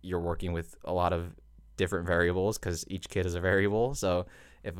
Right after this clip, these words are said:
if one, a couple kids are having a bad day or they're acting out, it just can make your wh-, your whole day difficult. Uh, but, you know, like, like I've said before, I do, I do enjoy it a lot of the time, and, like, the impact the,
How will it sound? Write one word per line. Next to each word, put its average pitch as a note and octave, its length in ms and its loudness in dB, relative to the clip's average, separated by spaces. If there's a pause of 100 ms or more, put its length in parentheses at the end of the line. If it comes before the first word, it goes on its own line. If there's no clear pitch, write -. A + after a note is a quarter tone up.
if G2 140 6
one, G2 320 4
a G#2+ 80 -2
couple G#2+ 220 2
kids G#2+ 160 2
are G#2 40 4
having G#2 200 4
a G2+ 40 2
bad G2+ 280 4
day G2+ 240 4
or A#2 100 4
they're F#2 140 2
acting F#2+ 320 2
out, A2 260 2
it F#2+ 40 -2
just F2+ 220 -6
can F2+ 380 -2
make F#2+ 180 -2
your F#2 220 0
wh-, - 180 0
your A2 160 2
whole G#2+ 260 6
day F2+ 420 0 (420)
difficult. - 480 -4 (720)
Uh, E2+ 460 2 (800)
but, D3+ 280 8
you E3+ 60 4
know, D#3+ 60 6
like, C#3+ 360 4
like A2+ 140 4
I've A2+ 160 4
said A2 180 4
before, G#2 300 2
I F#2 80 4
do, G2+ 320 6
I F#2+ 120 2
do G#2 140 0
enjoy F2+ 460 4
it E2+ 100 2
a D2+ 40 -2
lot F2 200 2
of E2+ 60 -2
the F2 80 -4
time, F2+ 380 -2
and, E2 180 -2
like, D#2 300 -10
the E2+ 140 -4
impact F2 360 -2 (120)
the, E2 380 -6